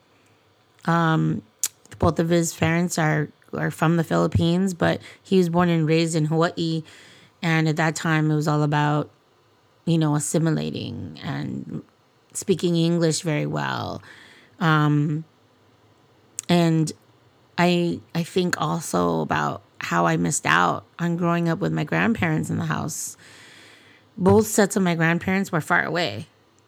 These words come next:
and I started feeling regret, but I was also happy and hopeful that my niece will learn the language and these rituals from her mom, who is from the Philippines.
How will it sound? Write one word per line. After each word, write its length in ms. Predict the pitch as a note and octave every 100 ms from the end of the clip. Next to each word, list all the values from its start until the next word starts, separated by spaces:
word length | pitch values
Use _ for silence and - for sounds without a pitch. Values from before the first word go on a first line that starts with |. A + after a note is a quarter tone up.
| _ _ -
and 160 | E3+
I 80 | E3+
started 360 | D#3 F3 E3 D3+ _
feeling 340 | - F3+ E3+ E3
regret, 560 | D#3 D#3+ E3+ E3 - _ _ _ -
but 640 | D#3+ F3+ F#3+ C#4+ C4 A3+ -
I 80 | G#3
was 160 | G#3+
also 220 | B3 A#3+
happy 440 | B3+ C4 C4+ G#3+ F#3+
and 80 | G3
hopeful 300 | A3 G#3+ G3+
that 140 | F#3+
my 160 | F#3 F#3
niece 640 | F#3 G3 C4 A#3 A#3 B2+ G#2+ - - - - - - -
will 440 | G3+ G#3 G3+ F#3+
learn 320 | G3 G3 G3
the 80 | F#3
language 800 | F3+ E3 D#3 D#3+ A3 G#3+ - - _ _ _ -
and 160 | F3+ F3
these 200 | D#3+ D#3+
rituals 440 | D#3 D#3+ D#3+ D#3+
from 240 | - G#3 G#3
her 160 | C#4
mom, 300 | B3+ A#2+ G2+ - _ _ _
who 100 | -
is 100 | D#3
from 180 | - D3
the 80 | C#3
Philippines. 580 | - - - - -